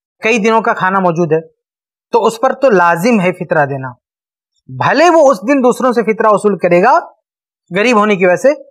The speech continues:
लेकिन वो भी फितरा देगा। और एक गरीब होता है ऐसा कि जिसके पास कुछ भी नहीं है, यानी सुबह उठा तो बिल्कुल खाली आता है, तो ऐसे के बारे में हम कह सकते हैं कि वो फितरा नहीं देगा। जाहिर सी बात है, उसकी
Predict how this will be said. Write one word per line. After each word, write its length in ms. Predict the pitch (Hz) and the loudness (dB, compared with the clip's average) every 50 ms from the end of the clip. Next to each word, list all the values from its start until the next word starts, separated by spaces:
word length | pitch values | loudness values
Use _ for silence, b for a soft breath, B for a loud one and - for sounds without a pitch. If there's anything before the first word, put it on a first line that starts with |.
| _ _ _ _ - | _ _ _ _ -6
लेकिन 320 | 170 185 196 - 240 202 | -2 -2 -2 0 0 -2
वो 240 | 170 160 180 208 220 | 0 2 2 2 2
भी 180 | 196 220 247 254 233 269 - _ _ _ _ _ _ _ _ _ - | 2 2 2 0 0 -2 -6 _ _ _ _ _ _ _ _ _ -8
फितरा 300 | 208 202 202 208 220 202 | -6 -4 -2 -2 -2 -2
देगा। 420 | 156 151 165 156 127 135 123 120 - _ _ _ _ _ _ _ _ _ _ - | 0 0 -2 -2 -2 -4 -8 -10 -12 _ _ _ _ _ _ _ _ _ _ -4
और 140 | 190 214 208 | -2 0 2
एक 180 | 226 285 311 240 | 2 2 0 0
गरीब 240 | 302 302 311 262 269 | 0 0 2 2 2
होता 200 | 277 277 302 285 | 2 2 2 2
है 100 | 269 247 | 2 2
ऐसा 180 | 220 285 277 | 2 0 -2
कि 140 | 277 277 240 | -2 -2 -4
जिसके 260 | 220 247 233 - 277 | -4 -4 -2 -2 -2
पास 180 | 269 277 262 - | 0 0 -2 -2
कुछ 240 | - - - - 240 | -4 -8 -10 -8 -8
भी 100 | 247 180 | -8 -6
नहीं 120 | 139 127 | -8 -10
है, 100 | 117 110 _ _ _ _ _ _ _ _ _ _ - | -14 -18 _ _ _ _ _ _ _ _ _ _ -8
यानी 200 | 202 233 262 254 | -4 -2 -2 -2
सुबह 240 | - - 247 254 269 | -2 0 0 2 2
उठा 240 | 262 262 - 262 277 | 2 2 0 0 0
तो 100 | 269 269 | 0 0
बिल्कुल 300 | 214 247 247 233 269 277 | 2 2 0 0 -2 -4
खाली 320 | - - 185 - 240 226 175 | -4 -2 -2 0 2 2 0
आता 220 | 143 - - 135 | 0 -2 -4 -10
है, 60 | 123 - _ _ _ _ _ _ _ _ _ _ - | -18 -20 _ _ _ _ _ _ _ _ _ _ -4
तो 100 | - - | -2 0
ऐसे 360 | - 240 262 247 - 320 330 | 0 0 0 0 0 0 0
के 120 | 262 294 277 | 0 0 0
बारे 240 | 233 240 247 262 254 | 0 2 2 2 0
में 100 | 247 220 | 0 0
हम 140 | 226 226 | -2 -2
कह 140 | - 254 233 | 0 0 0
सकते 300 | - 208 180 - - 202 | 0 0 -4 -4 -2 -4
हैं 100 | 226 254 | -4 -4
कि 500 | - _ _ _ _ _ _ _ - 214 | -6 _ _ _ _ _ _ _ -2 0
वो 100 | 233 226 | 2 2
फितरा 400 | 220 - 202 151 202 214 220 202 165 | 0 0 -4 -2 0 0 0 0 -2
नहीं 220 | 180 165 160 185 | -4 -4 -4 -4
देगा। 280 | 147 143 135 127 135 131 | -4 -6 -8 -8 -6 -4
जाहिर 220 | 147 185 240 285 | -2 -2 0 0
सी 80 | 240 247 | 0 0
बात 220 | 202 175 170 - | 2 2 2 2
है, 140 | 254 240 285 294 - _ _ _ - | 0 0 -2 -4 -8 _ _ _ -4
उसकी 280 | 208 196 - - 269 | -4 -4 -4 -4 -6